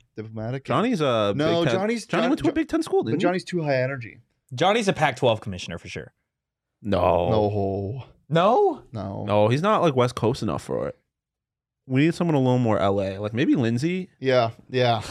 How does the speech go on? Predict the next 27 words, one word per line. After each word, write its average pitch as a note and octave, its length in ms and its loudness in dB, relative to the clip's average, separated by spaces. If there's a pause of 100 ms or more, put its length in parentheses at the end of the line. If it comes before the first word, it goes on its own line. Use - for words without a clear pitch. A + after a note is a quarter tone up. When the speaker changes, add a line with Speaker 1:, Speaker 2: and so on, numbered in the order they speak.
(320)
Speaker 1:
That's B2+ 200 0
a C3+ 60 4
good B2 180 2
one. B2 320 0
Speaker 3:
<laughs> - 40 -20 (840)
Okay, C3+ 420 4
so B2+ 180 2
what C3 80 4
about A#2 380 2
the G#2+ 180 0
S G#2+ 160 0
E G#2 60 -6
C? - 280 -12 (1400)
Speaker 2:
Oh, E2+ 300 -6 (340)
I A2 160 2
don't, A#2+ 260 2
y-, A#2 120 -4
do B2 180 0
we C#3 100 4
have A#2 240 0
an A#2+ 60 0
S B2+ 220 -2
E C3 60 2
C B2+ 260 2
here? C3 200 4
Speaker 1:
Saul, B2+ 440 0
maybe? F3 460 0